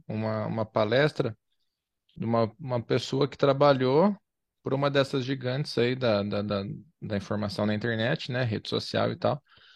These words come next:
Ela falou assim, "Você nunca perguntou por que o botão ali de, de, de indicar o seu gosto, né? É tão simples. Você tem aparelhos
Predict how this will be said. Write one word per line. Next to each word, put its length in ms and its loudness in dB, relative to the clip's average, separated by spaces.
Ela 140 2
falou 160 2
assim, 80 -8
"Você 160 0
nunca 340 0
perguntou 420 4
por 180 -2
que 120 -2
o 80 2
botão 440 2
ali 220 0
de, 440 -2
de, 260 -6
de 480 -4
indicar 380 0
o 60 2
seu 260 -2
gosto, 580 0
né? 300 0
É 100 2
tão 260 2
simples. 600 -6
Você 280 -2
tem 160 4
aparelhos 960 2